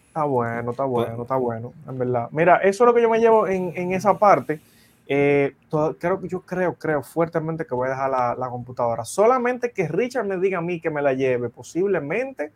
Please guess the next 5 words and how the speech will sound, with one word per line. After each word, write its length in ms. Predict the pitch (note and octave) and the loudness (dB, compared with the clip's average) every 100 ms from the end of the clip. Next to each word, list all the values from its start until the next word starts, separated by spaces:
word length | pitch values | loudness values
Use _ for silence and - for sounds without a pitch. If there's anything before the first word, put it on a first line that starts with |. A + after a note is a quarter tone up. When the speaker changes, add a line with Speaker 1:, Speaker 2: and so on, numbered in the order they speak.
| _ _ _ _ _ | _ _ _ _ _
Speaker 1:
yo, 840 | B2+ C3 D3+ D#3+ D3+ C3+ B2 A2 - - _ _ _ - | -8 2 4 6 6 6 4 0 -8 -20 _ _ _ -10
yo 160 | C#3 D3+ | -2 0
me 120 | D#3 | 2
la 140 | C#3+ | 0
pueda, 640 | B2+ C3+ C3+ B2 A2+ G#2 | 0 0 4 4 2 -2